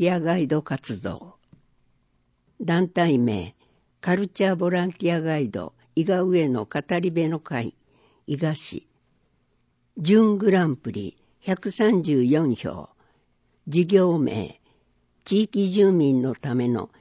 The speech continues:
地域住民参加型大工演奏会。団体名、名張第九を歌う会、名張市。第三位、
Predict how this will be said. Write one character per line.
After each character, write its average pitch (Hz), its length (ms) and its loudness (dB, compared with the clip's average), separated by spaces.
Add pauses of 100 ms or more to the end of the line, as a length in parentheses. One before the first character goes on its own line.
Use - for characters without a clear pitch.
(120)
地 196 200 0
域 196 280 -2
住 185 240 4
民 117 300 0
参 175 320 0
加 165 160 -4
型 131 420 -4 (260)
大 160 280 0
工 196 220 -2
演 175 200 4
奏 139 420 -2
会。 90 280 -12 (1300)
団 190 320 2
体 190 320 2
名、 107 340 0 (400)
名 170 200 0
張 175 360 0 (160)
第 175 300 0
九 - 200 -8
を 180 200 0
歌 165 300 -4
う 165 100 -4
会、 - 480 -6 (580)
名 156 160 -2
張 151 200 -2
市。 - 380 -12 (1200)
第 180 260 2
三 180 360 0
位、 92 260 -8